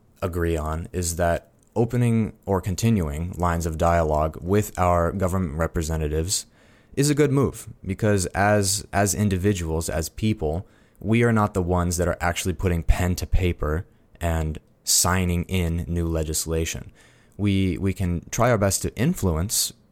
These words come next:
legislation and, and make our voices heard, and that's good. Uh, but I know that, at least for me, and I, I'd assume that a lot of people feel this as well, it can be a feeling, uh, of powerlessness, that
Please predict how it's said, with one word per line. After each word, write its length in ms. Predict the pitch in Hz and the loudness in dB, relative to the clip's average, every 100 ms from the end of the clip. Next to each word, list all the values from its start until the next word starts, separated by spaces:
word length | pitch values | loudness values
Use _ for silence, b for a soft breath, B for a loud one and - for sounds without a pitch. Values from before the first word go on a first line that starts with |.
| _ | _
legislation 800 | 87 90 85 - 73 78 82 87 | -4 -2 -2 -4 -4 -6 -4 -2
and, 180 | 82 82 | -2 -4
and 140 | 87 | -2
make 180 | 90 90 | 0 0
our 120 | 87 | 0
voices 420 | 82 90 113 87 | 2 0 2 -2
heard, 220 | 92 73 80 | -2 -4 -2
and 120 | 90 | -2
that's 160 | 98 | -2
good. 440 | 95 104 131 80 85 b b b b b b | -2 2 2 0 -4 b b b b b b
Uh, 240 | 95 95 87 - - | -2 -2 -2 -10 -8
but 400 | 107 113 101 - _ _ - | -2 2 0 -2 _ _ -2
I 80 | 117 | 2
know 200 | 123 151 | 2 2
that, 240 | 147 - _ _ - | 0 -4 _ _ -6
at 120 | 101 | 0
least 220 | 117 117 | 2 0
for 120 | - | 0
me, 380 | 92 95 107 82 | 0 2 2 0
and 100 | 82 | 0
I, 140 | 85 - | -2 0
I'd 140 | 85 | -2
assume 400 | 85 - 110 107 | 0 0 2 2
that 100 | 92 | 2
a 60 | 80 | 2
lot 180 | 87 90 | 2 0
of 80 | |
people 220 | - 85 80 | -2 -4 -4
feel 160 | 80 | -4
this 160 | 80 82 | -4 -4
as 120 | 80 | -4
well, 380 | 85 87 80 80 b b b b - | 0 2 2 -2 b b b b -4
it 160 | 107 | -4
can 480 | - 107 98 92 85 - _ _ _ _ 104 | 0 0 2 0 -2 -8 _ _ _ _ -2
be 680 | 120 139 143 139 135 123 - | 2 2 2 4 2 0 -2
a 100 | - | -4
feeling, 640 | 101 - 120 117 110 104 - | -4 0 2 4 2 0 0
uh, 320 | 90 92 90 | 0 2 0
of 320 | 87 87 - - | 0 -2 -4 -10
powerlessness, 1080 | - 98 92 80 76 - 69 60 - - | 0 2 2 0 -4 -6 -6 -8 -8 -8
that 380 | - 80 80 - | -6 -4 -4 -6